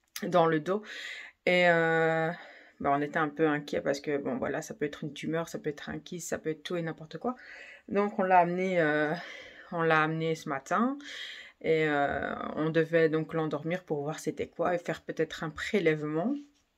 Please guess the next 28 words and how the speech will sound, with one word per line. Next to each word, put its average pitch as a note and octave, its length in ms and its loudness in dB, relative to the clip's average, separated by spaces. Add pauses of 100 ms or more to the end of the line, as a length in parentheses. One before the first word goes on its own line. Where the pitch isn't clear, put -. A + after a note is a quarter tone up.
(420)
Et F3+ 100 0
donc, E3+ 260 2
c'est, D#3+ 400 2
c'est D#3+ 180 -2
Chéri F3+ 360 0
qui F3 160 0
a D#3 60 4
été, D#3 420 2
euh, C#3+ 240 0 (580)
euh, D#3 140 4
déposer, D#3+ 680 4
euh, C3+ 480 4
Drago, D#3+ 680 2
euh, C3+ 220 0 (1300)
ce - 160 0
matin. F#3 800 4
Et F3 360 6
apparemment, E3 520 -2
ils F3 200 -4
ont E3 100 0
eu E3+ 200 -4
une E3 180 -4
belle E3+ 200 0
petite - 280 -8
frayeur E3 440 2
parce E3+ 200 -2
qu'en F3 280 4
l'endormant, E3+ 680 0